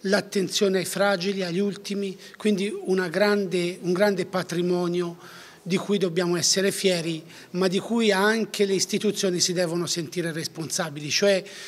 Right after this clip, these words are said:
le organizzazioni di volontariato, e io qui saluto anche le altre organizzazioni cittadine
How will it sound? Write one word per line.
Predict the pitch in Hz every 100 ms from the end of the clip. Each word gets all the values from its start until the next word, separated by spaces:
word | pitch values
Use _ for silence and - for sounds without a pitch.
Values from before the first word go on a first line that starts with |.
| - -
le | - 202
organizzazioni | 226 196 202 180 185 208 202
di |
volontariato, | 180 180 170 127 180 180 175 143 165 151
e | 160
io | 170 175
qui | 190
saluto | 170 160 165 196 170
anche | 165 202 190 180
le | 180
altre | 180 - 175
organizzazioni | 160 165 156 165 - 185 170 143 - - -
cittadine | - 175 - 175 202 208 156 127